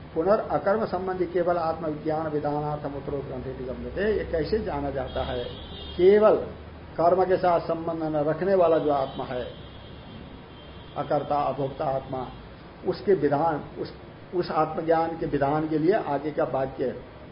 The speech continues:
है, कैसे जाना जाता है? आगे का वाक्य माने आत्मा व इदमग्रे आसीत् इत्यादि वाक्य केवल आत्मा का विधान करने के लिए कैसे माना जाए, कैसे जाना जाता है, पूर्वादि की शंका है।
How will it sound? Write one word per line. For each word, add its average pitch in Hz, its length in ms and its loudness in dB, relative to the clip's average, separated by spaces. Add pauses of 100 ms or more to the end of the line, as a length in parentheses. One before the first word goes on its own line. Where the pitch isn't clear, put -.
(180)
है, 156 120 2
कैसे 196 480 0
जाना 120 280 -6
जाता 117 100 -10
है? - 200 -14 (600)
आगे 143 160 0
का 160 80 0
वाक्य 165 260 -2
माने 226 180 -2
आत्मा 156 340 0
व 160 100 2
इदमग्रे 147 440 0
आसीत् 127 380 -4
इत्यादि 127 300 -6
वाक्य 170 540 0 (320)
केवल 160 260 8
आत्मा 147 320 4
का 147 60 0
विधान 135 360 -2
करने 135 200 -2
के 135 80 -6
लिए 170 120 -2
कैसे 139 380 -2
माना 117 240 -6
जाए, 117 220 -8
कैसे 143 280 -2
जाना 117 260 -6
जाता 117 360 -8
है, 175 80 -4
पूर्वादि 117 420 -8
की 98 60 -12
शंका - 340 -14
है। - 160 -14